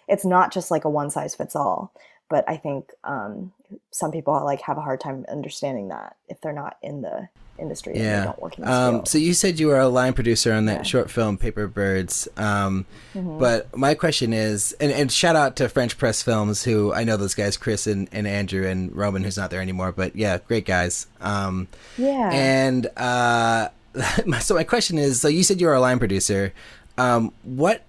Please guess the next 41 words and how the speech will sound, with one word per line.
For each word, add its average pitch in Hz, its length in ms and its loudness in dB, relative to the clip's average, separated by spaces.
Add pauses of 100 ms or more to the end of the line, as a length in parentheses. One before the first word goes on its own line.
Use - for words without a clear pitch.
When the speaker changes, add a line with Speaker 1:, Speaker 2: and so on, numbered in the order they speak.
(120)
Speaker 2:
mm, 131 600 -4
what 165 180 4
is 185 120 6
Speaker 1:
Mm-hmm. 185 140 2
Speaker 2:
different? 143 360 -2 (120)
Like, 120 240 -2
why 147 200 6
weren't 180 180 2
you, 131 200 -4
why 156 300 4
wasn't 147 280 2
your 123 100 -4
title 120 260 -2
producer? 104 440 0
Like, 98 180 -2
what 143 180 4
is 156 140 2
different 127 300 0
about 113 260 0 (140)
your 120 160 0
job 117 220 2
as 104 80 -2
a 107 40 0
line 104 160 0
producer 98 380 -2
that 90 200 -4
keeps - 280 -2
you 117 80 2
from 104 220 -2
being 98 420 0
a 92 160 -4
producer? 85 540 -6
Speaker 1:
Yeah, 277 440 6
I 226 60 6
mean, 269 240 6
a - 100 4
line 247 460 2
producer, 156 1080 2
I - 140 6
would 160 180 2
say, 156 680 2